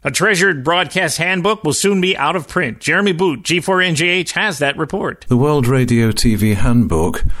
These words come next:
Speaker 2: an invaluable guide to broadcast radio around the globe, has ceased publication. The publisher has announced that its soon-to-be-released seventy-sixth edition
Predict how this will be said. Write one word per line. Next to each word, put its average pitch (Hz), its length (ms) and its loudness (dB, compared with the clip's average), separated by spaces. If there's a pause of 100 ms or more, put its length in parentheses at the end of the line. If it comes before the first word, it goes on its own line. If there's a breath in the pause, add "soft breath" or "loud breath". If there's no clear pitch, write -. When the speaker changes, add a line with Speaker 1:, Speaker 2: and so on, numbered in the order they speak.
(180 loud breath)
Speaker 2:
an 104 80 2
invaluable 107 640 2
guide 98 340 0
to - 60 -2
broadcast 107 680 2
radio 98 360 2
around 95 320 2
the 101 80 0
globe, 104 380 2
has - 220 4
ceased - 360 2
publication. 95 880 0 (640 loud breath)
The 101 80 -2
publisher 110 560 2
has 92 200 2
announced 104 460 2
that 95 160 -2
its - 260 0
soon-to-be-released 98 1300 2
seventy-sixth - 880 0
edition 95 560 0